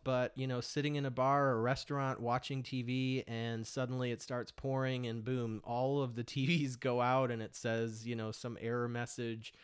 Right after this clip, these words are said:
I just, that's where I'm like, "Okay, what's that gonna look like with internet?" You know, you're video gaming, you're watching s-, a movie, you're FaceTiming, you're whatever.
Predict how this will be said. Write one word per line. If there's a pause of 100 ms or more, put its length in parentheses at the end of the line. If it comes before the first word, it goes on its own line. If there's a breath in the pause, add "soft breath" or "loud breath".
(540 loud breath)
I
just,
that's
where
I'm
like,
"Okay,
what's
that
gonna
look
like
with
internet?"
You
know,
you're
video
gaming,
you're
watching
s-,
a
movie,
you're
FaceTiming,
you're
whatever.